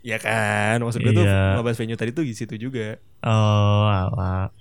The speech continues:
Speaker 2: Eh sih kalau gue tergantung venue-nya juga sih, kayak ya misalkan ibarat kita nongkrong di cafe yang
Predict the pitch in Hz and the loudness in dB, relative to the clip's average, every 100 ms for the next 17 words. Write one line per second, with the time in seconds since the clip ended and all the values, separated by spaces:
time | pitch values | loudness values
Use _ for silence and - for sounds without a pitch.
0 | - - 151 - 160 143 220 120 117 113 | -8 -2 -2 0 0 0 -2 -4 -2 -4
1 | 110 110 110 107 104 110 120 110 107 101 | -4 -2 -2 -2 -2 -2 -4 -6 -6 -4
2 | 104 104 - - - - - - - - | -4 -6 -10 -20 -20 -20 -20 -20 -12 -2
3 | 127 127 123 123 127 - 135 170 147 135 | 2 2 2 0 -2 -4 -4 -4 -4 -4
4 | 123 127 170 - 143 151 151 123 120 - | -2 -4 -6 -8 -6 -4 -4 -4 -6 -6
5 | 131 135 139 139 113 110 110 110 110 - | -6 -4 -4 -4 -2 -2 -2 -2 -4 -6
6 | 104 101 - 110 107 107 104 - - - | -6 -6 -4 -4 -2 -4 -4 -8 -20 -20
7 | - - 117 110 104 101 104 104 | -20 -12 -6 -2 -2 -2 -2 -2